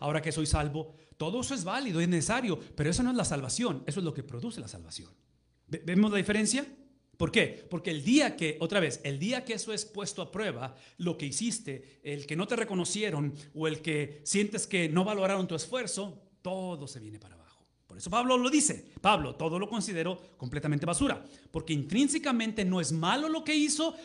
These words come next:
pero cuando lo comparas con la obra de Cristo y cuando recono-, ve-, vean lo que voy a decir, cu-, cuando tú inicias, vean la pantalla, cuando tú inicias con la doctrina, lo primero que hace la palabra de Dios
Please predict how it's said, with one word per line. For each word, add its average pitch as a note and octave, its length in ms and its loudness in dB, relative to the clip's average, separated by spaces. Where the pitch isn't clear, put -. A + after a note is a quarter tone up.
pero E3+ 160 -2
cuando D3+ 240 -2
lo D3 120 -4
comparas A3+ 540 0
con E3 200 -2
la C3+ 180 -4
obra A3+ 240 2
de B3 100 -4
Cristo G#3 460 -4
y G3 120 -2
cuando F#3+ 280 2
recono-, F#3 340 0
ve-, F#3+ 140 -4
vean G#3+ 120 4
lo - 20 -6
que A3+ 120 2
voy - 20 4
a - 40 4
decir, A#2+ 220 -4
cu-, G#3+ 280 -2
cuando F#3+ 360 2
tú D#4+ 140 2
inicias, D4+ 460 4
vean G#3+ 140 0
la C4+ 60 -2
pantalla, G3 420 0
cuando F3+ 380 2
tú F4 400 4
inicias C4 560 4
con A3 180 -4
la F3+ 140 0
doctrina, D#3 640 0
lo G#3+ 300 4
primero A3 520 4
que D4 120 2
hace C4+ 280 2
la G3+ 200 0
palabra F#3+ 480 2
de C4+ 100 0
Dios C4 480 0